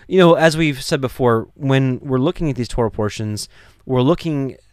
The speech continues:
directly at, of course, spiritual significance and what we can directly apply to our lives today. We know that we're in a time where Messiah has come and given that offering once and for all for sins for us. And I wanna read, um, Hebrews.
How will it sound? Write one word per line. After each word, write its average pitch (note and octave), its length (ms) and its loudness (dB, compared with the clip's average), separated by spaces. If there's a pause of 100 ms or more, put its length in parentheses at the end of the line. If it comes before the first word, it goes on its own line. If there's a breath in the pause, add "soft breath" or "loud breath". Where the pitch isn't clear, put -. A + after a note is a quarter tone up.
(120)
directly A#2 680 -4
at, G#2 400 -6 (240 soft breath)
of - 160 -12
course, - 460 -4
spiritual C#3+ 500 -4
significance B2 800 -6 (300 soft breath)
and A#2 120 -4
what A2 140 -4
we A2 80 -6
can G#2+ 160 -8
directly G#2 380 -4
apply G2+ 340 -4
to - 160 -6
our F#2+ 80 -4
lives F2+ 280 -8
today. F2+ 200 -10
We A2 160 -4
know C3 220 2
that B2+ 100 -4
we're A2 80 -4
in G#2+ 60 -4
a G#2 60 -8
time G#2+ 360 -6
where G2+ 240 -2 (300 loud breath)
Messiah A#2+ 640 0 (100)
has A2 640 -4
come G#2+ 300 -6
and G#2+ 200 -8
given G#2 200 -6
that G2 140 -8
offering G2+ 600 -8
once G2 260 -8
and G2+ 80 -10
for G2 140 -10
all F#2 100 -6
for G2 140 -12
sins G2 300 -10
for G2 180 -10
us. F#2 180 -10
And A#2 260 -8 (360 loud breath)
I A#2+ 60 -4
wanna D#3+ 200 2
read, B2+ 400 0
um, A2+ 720 -2 (1800)
Hebrews. - 560 -14